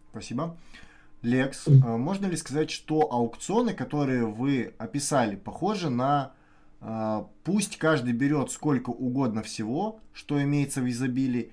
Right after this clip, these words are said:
Speaker 1: и получает ограниченное количество того, что, э, приходится считать и делать?
Speaker 2: Ну, сами по себе аукционы на это не похожи. Это, скажем,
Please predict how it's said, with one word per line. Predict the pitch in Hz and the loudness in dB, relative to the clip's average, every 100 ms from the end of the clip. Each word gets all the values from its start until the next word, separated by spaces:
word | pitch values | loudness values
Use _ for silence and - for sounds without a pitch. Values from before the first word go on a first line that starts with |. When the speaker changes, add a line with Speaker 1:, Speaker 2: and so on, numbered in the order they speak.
| - | -8
Speaker 1:
и | 123 | -6
получает | 120 123 120 170 202 202 - | -2 -2 0 0 0 -2 -4
ограниченное | 131 131 156 170 160 127 117 | -2 0 2 2 0 -2 -2
количество | 127 131 117 - - | -2 -2 -2 -8 -4
того, | 117 160 220 - - - | -2 0 -2 -6 -20 -20
что, | - - 151 143 123 113 - | -20 -4 2 4 2 0 -10
э, | 107 104 101 | -12 -10 -10
приходится | - 110 - 165 160 156 | -8 -6 -2 0 0 -4
считать | 120 - - 127 127 | -6 -6 -2 -2 -2
и | 120 | -4
делать? | 107 110 95 - - - - - - - - - - - - - - - - - - - - 143 | -2 -2 -4 -10 -20 -20 -20 -20 -20 -20 -20 -20 -20 -20 -20 -20 -20 -20 -20 -20 -20 -20 4 10
Speaker 2:
Ну, | 160 - | 10 10
сами | 170 165 135 | 10 10 8
по | - | 0
себе | 135 139 123 | 2 6 8
аукционы | 104 - 135 117 | 6 0 0 2
на | 110 | 2
это | 107 - | 0 -2
не | 98 | -4
похожи. | - 104 - 220 233 101 82 - - - - - | -2 0 6 6 6 4 2 -4 -20 -20 -20 0
Это, | 120 117 - | 0 0 -4
скажем, | - - 110 107 107 87 | -4 6 8 8 4 2